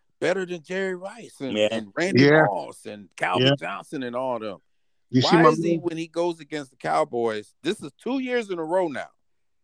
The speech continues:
Speaker 1: he gets completely shut down.
Speaker 2: And, dude, he had one catch yesterday, right?
Speaker 1: And, and against Green Bay,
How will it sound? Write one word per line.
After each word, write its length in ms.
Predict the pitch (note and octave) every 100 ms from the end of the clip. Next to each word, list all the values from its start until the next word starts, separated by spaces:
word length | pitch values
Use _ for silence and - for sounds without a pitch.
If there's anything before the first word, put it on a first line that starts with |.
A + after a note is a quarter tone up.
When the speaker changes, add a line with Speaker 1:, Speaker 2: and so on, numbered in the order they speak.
| _
Speaker 1:
he 160 | G3
gets 280 | G#3+ F3+ -
completely 640 | _ C3 - - G3+ F#3+ F#3
shut 280 | - D#3+ - -
down. 180 | F#2+ - _ _ _
Speaker 2:
And, 100 | E3
dude, 120 | A3
he 60 | G3
had 100 | G3
one 160 | F3 A3
catch 280 | - B3 -
yesterday, 300 | A2+ A2 F#2
right? 240 | A2+ C3+
Speaker 1:
And, 180 | D#3 D#3 D3
and 220 | D#3+ D3
against 340 | C3+ F3+ G3+
Green 260 | F3+ F#3 F3
Bay, 360 | F3+ F#3+ D#3+